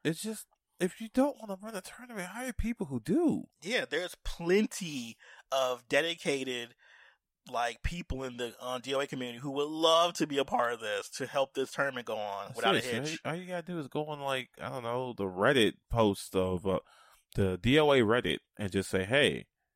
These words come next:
Speaker 1: who has experience running a tournament and wants to run this one?"
Speaker 2: Right? It's not hard these days to find people.
Speaker 1: It, go on Twitter, go on Facebook, go on, s-, uh, like, literally any social media outlet.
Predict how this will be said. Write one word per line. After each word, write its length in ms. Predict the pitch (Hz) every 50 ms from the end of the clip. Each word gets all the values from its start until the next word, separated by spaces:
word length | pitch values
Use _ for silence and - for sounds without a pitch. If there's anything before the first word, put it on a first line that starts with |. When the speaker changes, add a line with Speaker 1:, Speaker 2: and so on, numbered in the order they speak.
| _ - -
Speaker 1:
who 140 | - 110 147
has 180 | 170 165 151 131
experience 560 | 131 - - - - 123 135 131 127 117 101
running 220 | 107 117 117 117 110
a 40 | 101
tournament 380 | - - 127 120 117 107 101 98
and 80 | 95
wants 200 | 95 107 110 - -
to 100 | 107 98
run 240 | 98 107 107 95
this 240 | 90 98 98 - -
one?" 200 | - 64 60 - - 139 143
Speaker 2:
Right? 320 | 151 170 233 277 285 254 - _
It's 240 | - 196 208 175 156 147
not 280 | 151 147 151 156 147 143
hard 320 | 143 131 117 110 107 -
these 180 | - 117 107 104
days 460 | - 110 95 87 87 85 - - - -
to 120 | - 110
find 320 | 95 - 127 120 107 107 -
people. 420 | 110 104 95 - - 82 87 - _ _ _ _ _ _ _ _ _ _ _ _ _ _ _ _ -
Speaker 1:
It, 140 | - 95 98
go 160 | - 101 95
on 140 | 90 92 92
Twitter, 540 | - - - 127 139 156 160 165 170 175 170 _ _ _ _
go 120 | - - -
on 60 | 69
Facebook, 560 | - - - 113 139 - - - 143 151 151 - _ _ _ -
go 140 | 92 95
on, 300 | 95 92 92 87 85 85 _
s-, 280 | - - - - - - _ _ -
uh, 260 | - 87 82 80 80 - - _ - 82
like, 200 | 82 117 110 98 92 92
literally 500 | 113 120 147 156 160 151 147 143 135 117 110
any 160 | 123 127 117
social 360 | - - 110 117 110 - 107 104
media 240 | 104 95 92 90 -
outlet. 380 | 87 92 - 60 76 71 -